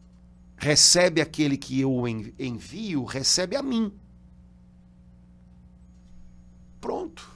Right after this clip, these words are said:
é isso. Né? Então, aquele que é enviado por Cristo, e todo cristão o é, <laughs> é, deve ser, é, Cristo chegando a outros. E isso é agir e viver em nome de Jesus.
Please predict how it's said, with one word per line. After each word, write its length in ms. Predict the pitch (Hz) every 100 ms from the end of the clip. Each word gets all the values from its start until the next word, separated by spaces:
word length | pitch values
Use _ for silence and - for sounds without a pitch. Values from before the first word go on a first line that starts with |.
| -
é 140 | - 104
isso. 420 | - - - - - - - - - - - - -
Né? 140 | 131 151 - - -
Então, 160 | 151 160
aquele 340 | 160 226 233
que 140 | - 185
é 60 |
enviado 440 | 156 147 135 127 120
por 180 | 113 -
Cristo, 340 | 160 175 -
e 20 |
todo 260 | 120 147 135
cristão 540 | - 120 - 120 117 - -
o 240 | 147 -
é, 220 | - 170 - - - -
<laughs> 80 | - - - - - - - - - -
é, 200 | 156 139
deve 500 | 117 185 214 180 170
ser, 680 | - - 170 190 - - - - - - - -
é, 220 | 147 147 - -
Cristo 460 | 196 233 - -
chegando 460 | 233 247 170 160 185
a 20 | 214
outros. 560 | 185 190 120 113 98
E 220 | 147 165
isso 280 | 190 - 208
é 100 | 170
agir 540 | 165 147 110 147 185 170
e 80 |
viver 500 | 139 139 107 131 143
em 180 | 147 147
nome 680 | 139 127 135 131 123 117 - - - - -
de 140 | 110 123
Jesus. 640 | 117 107 92 - -